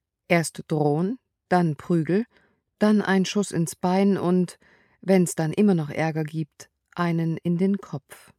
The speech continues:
Ortstermin im Haus der Geschwister. Für solche Missionen nimmt Tajana den Gemeindeagenten Claudius mit, ein gut bescholtener Bewohner der Siedlung,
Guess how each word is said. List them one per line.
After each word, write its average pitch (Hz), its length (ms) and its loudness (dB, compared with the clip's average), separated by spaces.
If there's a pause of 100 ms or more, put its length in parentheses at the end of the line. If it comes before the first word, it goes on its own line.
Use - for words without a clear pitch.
(1040)
Ortstermin 185 840 0
im 160 240 0
Haus 147 280 -2
der 107 120 -8
Geschwister. - 640 -14 (540)
Für 208 200 6
solche 208 380 4
Missionen 170 580 2
nimmt 175 320 2
Tajana 170 560 2
den 156 200 0
Gemeindeagenten 160 1040 0
Claudius 147 720 -4
mit, 120 160 -8 (480)
ein 135 300 -2
gut 202 320 -2
bescholtener 175 600 0
Bewohner 151 440 0
der 131 160 -4
Siedlung, 139 440 -2